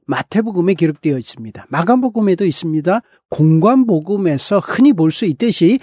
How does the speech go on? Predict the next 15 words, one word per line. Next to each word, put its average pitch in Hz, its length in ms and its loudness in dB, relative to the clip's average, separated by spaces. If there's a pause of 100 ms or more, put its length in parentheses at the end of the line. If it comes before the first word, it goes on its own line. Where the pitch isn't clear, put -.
(160)
마태와 220 540 0
마가는 143 480 0
이 220 180 2
질문을 214 540 -2
더 226 200 -10
자세히 - 520 -2
설명합니다. 160 840 -8 (440)
도움이 208 380 4
될 190 160 4
만한 160 280 0
몇 135 160 -10
가지가 151 360 0
마태복음과 151 680 -2
마가복음에 120 580 -6
있습니다. 113 580 -4